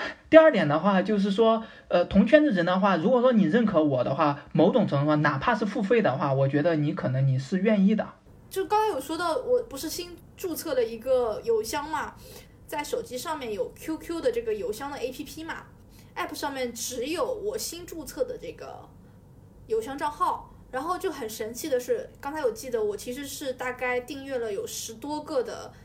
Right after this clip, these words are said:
Speaker 2: newsletter，然后我就会经常会把它读完。这时候我的感受不是像那种我刷了一个小时之后抖音，因为抖音它是连绵不绝，你就是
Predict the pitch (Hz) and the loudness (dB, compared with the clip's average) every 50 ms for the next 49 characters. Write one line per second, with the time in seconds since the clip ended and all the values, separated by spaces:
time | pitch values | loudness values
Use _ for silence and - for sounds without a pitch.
0 | - 226 240 240 - 240 247 247 247 - 226 180 - - - - - - - 233 | -8 -8 -8 -6 -2 -2 -2 -2 -2 -4 -12 -14 -14 -18 -20 -20 -18 -8 -6 -4
1 | 269 302 311 262 277 285 277 359 311 - - 370 427 415 349 294 302 320 302 202 | -4 -4 -6 -6 -8 -8 -8 -8 -10 -8 -8 -8 -8 -6 -6 -6 -6 -6 -8 -8
2 | - - 240 240 - - 240 226 240 269 294 233 190 - 175 185 - - - - | -10 -10 -12 -12 -12 -12 -12 -10 -8 -6 -6 -6 -6 -8 -14 -16 -20 -20 -20 -20
3 | - - - - - - - - 480 453 440 349 311 269 208 233 247 - 254 208 | -20 -20 -20 -20 -20 -20 -2 0 0 0 0 -2 -2 -2 -2 -2 -4 -6 -8 -10
4 | 196 208 - 269 254 247 - 220 214 - 320 311 392 320 294 277 247 233 233 220 | -10 -12 -4 -4 -4 -4 -4 -10 -10 -10 -8 -8 -6 -8 -6 -6 -8 -6 -4 -2
5 | 214 220 208 196 185 - - - - 302 294 285 277 269 247 233 240 277 262 262 | -2 -2 -4 -6 -6 -10 -10 -10 -6 -4 -2 -2 -2 -2 -4 -4 -6 -8 -8 -8
6 | - - - 226 214 214 254 247 262 262 233 226 233 196 - 127 175 196 196 190 | -10 -10 -8 -10 -6 -6 -6 -2 -2 -2 -2 0 0 -2 -2 -2 -6 -12 -14 -16
7 | - - - - - - 339 370 - - 247 214 233 262 285 349 339 - 330 285 | -18 -20 -20 -20 -16 -10 -10 -6 -2 0 0 0 0 -2 -6 -8 -8 -6 -2 -2
8 | 254 233 233 233 240 262 262 262 277 320 - - 220 208 214 214 214 277 320 311 | -2 0 0 -2 0 -2 -4 -4 -4 -6 -4 -2 -4 -4 -4 -4 -6 -6 -6 -6
9 | 359 311 262 254 | -2 -2 -2 -4